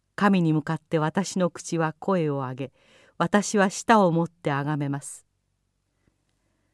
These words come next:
私が心に悪事を見ているなら、主は聞いてくださらないでしょう。しかし、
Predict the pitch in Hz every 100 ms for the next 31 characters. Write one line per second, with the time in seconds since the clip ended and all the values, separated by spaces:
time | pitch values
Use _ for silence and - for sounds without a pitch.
0 | _ _ _ _ _ _ _ 165 180 214
1 | - 196 180 - 185 240 233 160 143 139
2 | 185 190 139 143 131 151 - 139 131 143
3 | 135 113 104 _ _ _ _ - - 190
4 | 139 - 180 175 180 - 170 170 180 175
5 | 151 113 - - - - _ _ _ _
6 | _ _ _ _ _ - - 208 - -